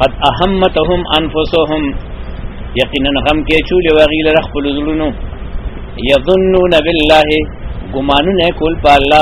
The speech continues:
باندې، غیر الحق، ناروا، ناجایز، ظن الجاهلیه،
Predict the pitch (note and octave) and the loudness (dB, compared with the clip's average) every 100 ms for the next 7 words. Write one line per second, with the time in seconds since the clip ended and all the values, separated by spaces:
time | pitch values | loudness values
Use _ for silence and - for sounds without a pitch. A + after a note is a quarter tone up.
0 | D3+ D3+ D#3 D#3 D#3 D#3 D#3 D#3 C#3+ - | 4 2 0 2 4 6 6 2 2 -2
1 | - D#3 D#3 D#3 D#3 D#3 D#3 D#3 C#3+ C#3+ | -2 -2 0 2 4 4 4 2 2 2
2 | D3 D#3+ D3+ C3+ D3 D3 C#3+ C#3 D#3 D#3 | 4 2 2 0 -2 0 -2 0 2 2
3 | C#3+ C#3+ D#3 D#3 D#3 | 2 0 0 4 2